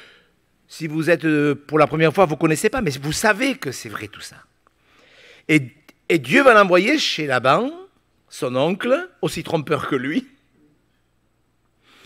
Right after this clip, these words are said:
Vous savez, quand Dieu veut nous former, il nous met souvent avec des gens qui ont le même caractère que nous. Et pendant vingt ans,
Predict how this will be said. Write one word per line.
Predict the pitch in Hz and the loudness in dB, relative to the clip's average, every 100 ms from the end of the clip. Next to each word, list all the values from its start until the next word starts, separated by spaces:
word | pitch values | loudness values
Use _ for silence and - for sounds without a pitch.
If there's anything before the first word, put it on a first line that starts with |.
| - - _ | -20 -20 _
Vous | - | -6
savez, | 151 214 | -2 -2
quand | - 196 | -2 -4
Dieu | 165 165 175 | -4 -2 0
veut | 151 | 0
nous | 135 | -4
former, | 120 123 113 143 | -6 -8 -8 -6
il | 202 151 | -6 -6
nous | 147 | -4
met | 151 | -6
souvent | - 139 139 180 | -8 -8 -8 -6
avec | 151 135 | -6 -8
des | 120 | -8
gens | 120 160 | -8 -8
qui | 165 147 | -8 -8
ont | |
le | 135 | -6
même | 156 | -6
caractère | 156 151 139 143 127 | -6 -10 -10 -12 -14
que | - | -12
nous. | 107 104 - _ _ _ _ _ _ _ _ _ _ _ _ _ _ _ _ _ _ _ _ _ _ _ _ _ _ _ _ _ _ _ _ _ _ _ _ _ _ _ _ _ | -14 -16 -20 _ _ _ _ _ _ _ _ _ _ _ _ _ _ _ _ _ _ _ _ _ _ _ _ _ _ _ _ _ _ _ _ _ _ _ _ _ _ _ _ _
Et | 143 | -2
pendant | 151 147 143 | 0 2 2
vingt | 139 185 156 160 | 4 2 2 0
ans, | 175 233 | 0 -2